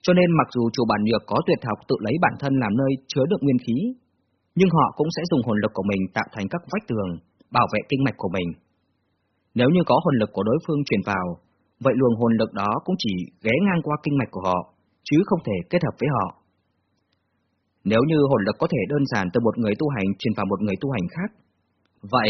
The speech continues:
con đường tăng tu vi lên của một người tu hành ở thế gian này sẽ không còn là minh tưởng nữa. Khi đấy họ chỉ cần bắt chước theo tiểu thuyết trong thế giới hiện đại mà Lâm Tịch đã từng sống, thực hiện truyền công lực là được rồi.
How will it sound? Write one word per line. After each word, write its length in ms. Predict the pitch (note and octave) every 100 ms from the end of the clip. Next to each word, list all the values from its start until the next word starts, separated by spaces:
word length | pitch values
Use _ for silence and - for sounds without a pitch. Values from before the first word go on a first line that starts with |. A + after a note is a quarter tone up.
| A2
con 160 | D3+ D3
đường 180 | G#2+ G#2+
tăng 120 | D3
tu 100 | D3 C#3+
vi 80 | C#3+ C#3
lên 160 | D3 C#3
của 100 | A2
một 80 | G2+ -
người 140 | F#2+ C#3+
tu 80 | C#3
hành 180 | G#2 F2+ F#2
ở 20 | F2+
thế 100 | A2
gian 120 | D3 B2 A2
này 120 | F2+ D#2+ _ _ _
sẽ 180 | - C3+ D3
không 140 | F3+ C#3+
còn 140 | A2+
là 100 | F#2+ F#2+
minh 120 | C3 B2
tưởng 200 | G#2 F2
nữa. 160 | C3 A3 - _ _ _ _ _ _
Khi 100 | - D#3+
đấy 160 | A#2+ D#3
họ 60 | D#3
chỉ 120 | - A#2
cần 100 | G2 F#2 -
bắt 100 | G3 -
chước 160 | G#3+ -
theo 120 | C#3+ -
tiểu 140 | A2 E2+
thuyết 140 | F#3+ -
trong 140 | C#3 B2
thế 80 | G#2
giới 120 | G2+ C#3
hiện 120 | D3 A#2+
đại 120 | G#2 G2+
mà 60 | G2
Lâm 100 | B2+
Tịch 180 | A2 -
đã 80 | -
từng 140 | B2+ F2+
sống, 160 | - G#2+ G#3+ - _ _ _ _ -
thực 120 | B2
hiện 140 | A#2 A2 -
truyền 200 | A2+ G#2
công 160 | B2+ B2+
lực 140 | G2+ G2+
là 80 | G2
được 100 | F#2+ -
rồi. 140 | F#2